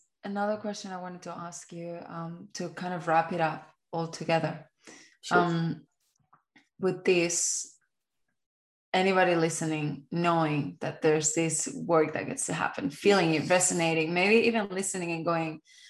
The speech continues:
Speaker 1: "What are these two talking about?
Speaker 2: <laughs>
Speaker 1: I don't fully get it," but
Speaker 2: Yeah.
Speaker 1: my body's like, my body gets it.
Speaker 2: Yeah.
Speaker 1: Anybody listening, what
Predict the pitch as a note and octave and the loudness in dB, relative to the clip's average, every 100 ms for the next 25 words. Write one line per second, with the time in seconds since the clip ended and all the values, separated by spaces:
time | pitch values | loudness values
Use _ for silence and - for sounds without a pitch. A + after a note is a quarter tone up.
0 | _ - A3 A#3+ A3+ E3 - - B3+ B3+ | _ -2 2 4 2 0 -2 2 4 6
1 | C4 B3 B3+ A#3+ A3+ A3+ A3 G#3+ C#3 - | 4 4 4 6 8 8 8 6 6 4
2 | - D3+ D3+ D3+ B3 A#3+ A3 G#3 F#3 F#3 | 4 2 6 6 8 6 6 4 2 2
3 | A#3+ A#3+ B3 A#3+ - - G#3 F#3+ - G#3+ | 4 6 6 2 -2 2 4 4 2 0
4 | G3 F#3+ G3+ G#3+ G#3+ A3+ G3 F#3 - F#3+ | 0 6 6 6 4 0 -2 -2 -4 -6
5 | F#3 G3+ G3 F#3+ - - - - - - | 2 4 4 0 -6 -14 -14 -20 -20 -20
6 | - _ _ _ - - - _ - G#3+ | -20 _ _ _ -10 -10 -10 _ 0 4
7 | A#3 A#3 A3 G3+ F#3+ F3+ E3+ E3+ - F3+ | 8 8 6 4 2 -2 -8 -10 -10 0
8 | G3+ A3 C4+ A#3+ | 4 4 2 -2